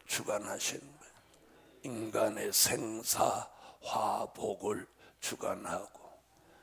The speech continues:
예언이 성취되고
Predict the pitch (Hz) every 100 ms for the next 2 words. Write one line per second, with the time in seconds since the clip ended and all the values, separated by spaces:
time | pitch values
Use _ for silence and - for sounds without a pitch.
0 | - - - 131 117 110 104 107 104 101
1 | - - - - - - - - - -
2 | - - - 123 -